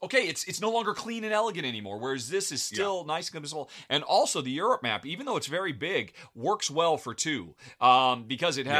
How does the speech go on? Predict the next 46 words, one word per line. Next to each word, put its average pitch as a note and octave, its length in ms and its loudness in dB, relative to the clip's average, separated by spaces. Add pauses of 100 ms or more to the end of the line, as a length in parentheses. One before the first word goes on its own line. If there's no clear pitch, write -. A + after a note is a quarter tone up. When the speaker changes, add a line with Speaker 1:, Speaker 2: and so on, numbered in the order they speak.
Speaker 1:
has C3 180 -2
a B2+ 140 2
better, C#3 640 2
uh, G#2 440 4 (100)
you A2+ 120 -8
know, G2 280 -2
a D#2 60 -8
bunch A#2 300 -4
of, A2 280 -2
of A2 160 -4
short, C#3+ 400 -4
uh, A2 160 0
you G2+ 120 -4
know, G#2+ 120 -2
a A#2 80 -6
combination E3+ 560 -2
of G#2 80 -8
short C#3 320 -6
and A#2+ 100 -6
long A#2 240 -4
tracks. - 440 -6 (180)
So D#3 140 -4
to C#3+ 80 -4
me, A#3 140 0
Europe E3+ 360 0
was B2+ 240 -4
always C3 640 6
the G#2+ 160 -8
premier C#3+ 760 -6 (480)
big C#3+ 240 -2
box G#2 340 2
Ticket A#2 300 -6
to A#2 100 -6
Ride A2 240 6
experience G2+ 560 -6
until, C#3+ 320 0
like A2+ 140 2
I A2+ 80 2
said, G#2+ 180 -2
I F#2+ 80 0
experienced G#2 540 -6
London G#2+ 380 -4
or A#2+ 180 -6
New A2+ 100 -8
York, G#2 400 -4
or G2 280 -6